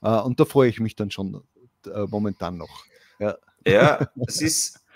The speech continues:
Speaker 2: ist witzigerweise eben, man freut sich dann über so Kleinigkeiten. Sei es, bei mir ist es jetzt aufgefallen, diese Woche mit den Tumblers,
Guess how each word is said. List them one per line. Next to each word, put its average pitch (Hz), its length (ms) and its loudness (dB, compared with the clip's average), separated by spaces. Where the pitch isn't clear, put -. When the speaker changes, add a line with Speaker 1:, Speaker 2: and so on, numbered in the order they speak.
Speaker 2:
ist 139 220 -2
witzigerweise 139 1080 2
eben, 123 600 -2
man 120 200 -2
freut 120 280 2
sich 131 200 -8
dann 127 120 2
über 123 140 -2
so 120 160 -6
Kleinigkeiten. 110 720 0
Sei 117 300 2
es, - 280 -4
bei 123 80 0
mir 127 220 -2
ist - 140 -4
es 143 100 -4
jetzt 127 180 -4
aufgefallen, 120 640 0
diese 131 280 -4
Woche 120 320 -2
mit 120 180 -8
den 120 100 -6
Tumblers, 117 640 0